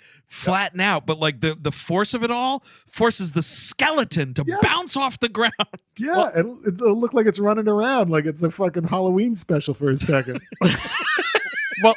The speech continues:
Speaker 3: as it is, it sounds like you're crumbling crackers over your soup when he lands, essentially. Like, it's just
Speaker 1: Yeah,
Speaker 3: like
Speaker 1: bad,
Speaker 3: a
Speaker 1: uh,
Speaker 3: crack.
Speaker 1: sound effects here.
Speaker 3: Yeah,
Speaker 1: Yeah,
Speaker 3: it's
Speaker 1: I
Speaker 3: just
Speaker 1: wasn't
Speaker 3: not good.
Speaker 1: impressed.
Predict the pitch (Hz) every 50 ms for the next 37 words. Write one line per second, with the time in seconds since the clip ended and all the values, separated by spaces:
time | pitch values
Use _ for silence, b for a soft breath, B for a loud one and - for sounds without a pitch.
0 | - - - 220 254 269 233 - 196 190 180 - 165 175 190 165 139 120 107 -
1 | - 143 - - - 202 175 175 180 165 170 160 147 - 151 135 - - - -
2 | 156 151 156 151 151 147 135 120 - - - - 127 131 135 - 143 123 117 110
3 | 104 - - 120 135 117 120 113 110 107 101 104 - - - - 156 143 - -
4 | - 107 107 101 95 101 98 95 92 92 87 87 85 - 92 85 - - 107 95
5 | 90 - - 104 87 82 82 85 85 80 - _ _ _ _ _ _ - 131 135
6 | - 151 - - 190 180 156 185 175 - 156 147 139 139 208 185 156 143 131 -
7 | - 185 196 175 165 151 147 147 139 123 - 117 101 95 - - - - 107 104
8 | 101 98 98 98 104 135 135 120 107 101 123 120 120 127 - - 123 117 92 113
9 | 110 98 87 113 107 101 101 - - - - -